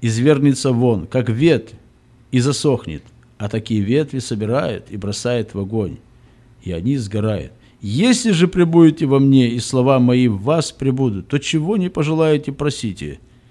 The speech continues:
и будет вам». Вот тем самым прославит, а, Отец мой, если вы принесёте много плода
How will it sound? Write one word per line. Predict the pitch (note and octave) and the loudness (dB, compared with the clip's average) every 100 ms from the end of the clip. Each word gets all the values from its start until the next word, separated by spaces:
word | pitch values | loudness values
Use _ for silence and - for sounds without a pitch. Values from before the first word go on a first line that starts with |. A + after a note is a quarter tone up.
| _ _ _ _ _ - | _ _ _ _ _ -4
и | |
будет | F#2+ G#2 F#2 D#2 - - - | 2 4 4 0 -8 -18 -6
вам». | G2+ G2+ E2 - - - - - - | 0 2 2 -4 -16 -20 -20 -8 2
Вот | E3 - | 2 4
тем | A3 | 4
самым | G3 A3+ G#3 F3+ | 6 6 6 6
прославит, | F#3 F3 G3+ G3 F3 F3+ | 4 2 4 4 4 4
а, | E3+ | 2
Отец | E3+ E3 - G3 - | 4 0 2 0 2
мой, | D#3+ D#3 D3+ | 2 2 4
если | D#3+ - | 2 2
вы | D#3 F#3 | 0 2
принесёте | D#3+ D#3+ D#3 E3 D#3 D3 | 0 0 2 2 2 2
много | D3 G3 F3 C#3 | 4 6 6 4
плода | - B2 A2+ G2+ | 2 0 0 -2